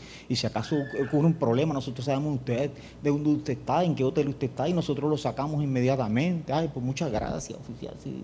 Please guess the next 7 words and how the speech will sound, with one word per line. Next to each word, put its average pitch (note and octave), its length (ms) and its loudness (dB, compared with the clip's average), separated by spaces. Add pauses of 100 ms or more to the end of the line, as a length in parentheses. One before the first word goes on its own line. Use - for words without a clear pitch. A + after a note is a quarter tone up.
muchas C#3 200 -8
gracias, - 320 -8
nos A#2+ 120 -2
vemos". A#2 220 -2 (3000)
Y B2 60 -6
media C#3+ 320 6
vuelta. C#3+ 500 4